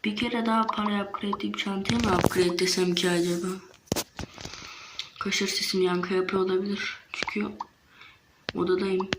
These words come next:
Yok, pardon, antredeyim. Neden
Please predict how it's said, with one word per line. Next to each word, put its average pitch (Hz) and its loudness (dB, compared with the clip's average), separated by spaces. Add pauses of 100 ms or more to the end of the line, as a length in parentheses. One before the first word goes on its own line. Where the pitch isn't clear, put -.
Yok, 175 -4
pardon, 175 0
antredeyim. 170 0 (2500)
Neden 196 2